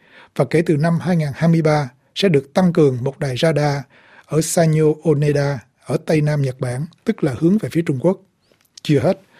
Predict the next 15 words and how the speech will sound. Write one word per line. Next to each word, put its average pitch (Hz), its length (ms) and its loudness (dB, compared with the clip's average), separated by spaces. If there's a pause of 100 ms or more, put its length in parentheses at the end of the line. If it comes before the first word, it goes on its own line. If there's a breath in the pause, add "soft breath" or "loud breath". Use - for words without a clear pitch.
(160 soft breath)
quân 202 160 6
đội 151 140 6
Nhật 151 240 0
còn 143 140 -2
được 139 180 -6
tăng 180 180 0
cường 139 280 -2
một 131 200 -8
đơn 180 160 2
vị 127 240 -4 (340)
gọi 143 140 -2
là 131 160 -4
chiến 202 260 2
binh 160 160 4
mạng, 127 260 -6